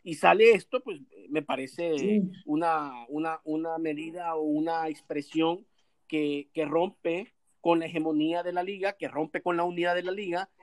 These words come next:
Speaker 1: que rompe con, eh, el acuerdo tomado como, como asociación, como clubes de Liga Mayor A, como Primera División, ¿verdad? Y que hace quedar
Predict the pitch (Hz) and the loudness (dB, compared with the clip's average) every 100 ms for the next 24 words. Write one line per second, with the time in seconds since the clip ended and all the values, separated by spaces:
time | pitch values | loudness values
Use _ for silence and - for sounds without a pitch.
0 | _ - 170 151 170 190 214 - 165 180 | _ -6 -6 2 4 4 2 -4 -4 -4
1 | - _ _ - 190 208 202 156 _ 151 | -10 _ _ 2 4 4 2 -10 _ -10
2 | 143 139 139 143 175 165 - 175 185 196 | -8 -8 -8 -2 0 0 2 4 4 4
3 | 160 160 175 - 180 185 202 180 180 254 | 0 -2 -2 0 0 2 2 2 2 0
4 | - _ _ 185 175 165 165 - 165 160 | -6 _ _ 0 4 2 2 2 0 2
5 | 151 - 160 165 156 214 233 220 185 170 | -4 -4 -6 -6 -4 -4 -4 -4 -6 -2
6 | 160 156 151 147 143 - _ - 180 214 | -2 -2 -4 -6 -8 -12 _ -6 0 2
7 | 214 180 175 170 170 185 185 190 190 208 | 2 0 -2 -2 0 -2 0 0 2 2
8 | 247 - 190 160 151 160 185 190 208 196 | 0 -4 -8 -6 -2 0 0 0 -2 0
9 | 240 247 - - _ - 185 170 214 - | 2 2 -8 -20 _ -4 0 0 -2 -4
10 | 233 220 233 240 294 _ _ _ 143 165 | -6 -4 0 2 0 _ _ _ -8 -6
11 | 202 - 214 214 226 | -6 -4 0 2 2